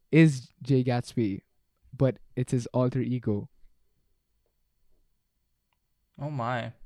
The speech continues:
Speaker 1: 'Cause the way,
Speaker 2: That's, um,
Speaker 1: 'cause the way he
Speaker 2: that's a bit
Speaker 1: described it
Speaker 2: weird though, because of his cousin.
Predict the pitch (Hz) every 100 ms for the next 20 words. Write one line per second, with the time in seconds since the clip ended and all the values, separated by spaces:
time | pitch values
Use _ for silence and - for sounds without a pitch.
0 | - _ _ _ _ _ _ _ _ _
1 | _ _ _ - 226 240 226 247 285 262
2 | 135 131 127 254 240 254 226 262 269 208
3 | 220 202 220 208 190 214 202 147 143 135
4 | 139 151 147 139 139 120 - 127 123 113
5 | 113 120